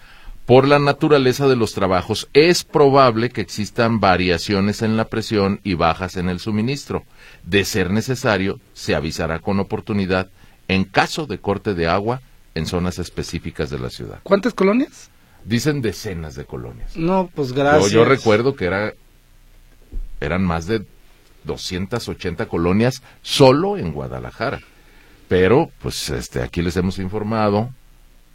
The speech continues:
Speaker 1: que lo mismo ocurre en Zapopan, lo mismo ocurre en Tlaquepaque, lo mismo ocurre en Tonalá.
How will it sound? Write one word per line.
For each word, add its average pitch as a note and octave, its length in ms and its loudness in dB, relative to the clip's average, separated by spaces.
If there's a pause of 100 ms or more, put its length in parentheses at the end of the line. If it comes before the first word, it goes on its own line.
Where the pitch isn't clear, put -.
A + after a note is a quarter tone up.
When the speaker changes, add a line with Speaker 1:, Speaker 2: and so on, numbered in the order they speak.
(120)
Speaker 1:
que D2+ 100 -2
lo C#2+ 280 -2
mismo E2 300 -6
ocurre D2+ 280 -10
en D#2+ 60 -10
Zapopan, G#2 680 -8
lo D2 80 -8
mismo C2+ 300 -8
ocurre G#2+ 300 -8
en A#2+ 80 -8
Tlaquepaque, A2+ 640 -10
lo F2+ 120 -4
mismo C2 280 -6
ocurre B1+ 260 -8
en D2 80 -6
Tonalá. G2 480 -4